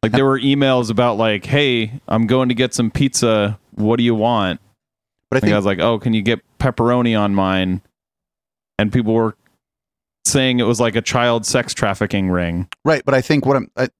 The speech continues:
Speaker 2: and I think the same thing probably happened with Fauci's emails when they were, when they came out. I think there was little to nothing in there, and people just were like, "Oh, the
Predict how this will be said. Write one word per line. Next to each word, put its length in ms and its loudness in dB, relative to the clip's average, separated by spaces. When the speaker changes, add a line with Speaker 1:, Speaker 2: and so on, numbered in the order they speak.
Speaker 2:
and 100 -2
I 80 0
think 200 0
the 80 0
same 240 2
thing 220 0
probably 300 2
happened 280 0
with 140 -2
Fauci's 360 -4
emails 520 -6
when 140 2
they 180 0
were, 160 0
when 220 2
they 140 2
came 220 -2
out. 240 -10
I 60 2
think 100 4
there 100 4
was 220 0
little 360 2
to 80 0
nothing 320 0
in 120 4
there, 320 0
and 100 2
people 260 0
just 140 -4
were 60 2
like, 140 2
"Oh, 100 4
the 100 0